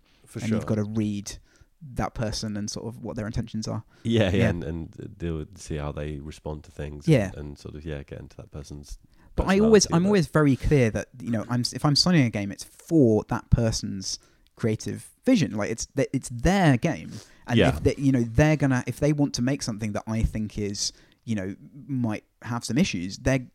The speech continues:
Speaker 2: gonna have to sort of sell that to me of, of like, "No, I believe in this, and I'm gonna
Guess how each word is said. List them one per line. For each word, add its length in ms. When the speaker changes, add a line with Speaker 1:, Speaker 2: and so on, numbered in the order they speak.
Speaker 2:
gonna 200
have 140
to 100
sort 200
of 40
sell 200
that 160
to 100
me 160
of, 240
of 140
like, 120
"No, 160
I 80
believe 360
in 140
this, 220
and 80
I'm 140
gonna 300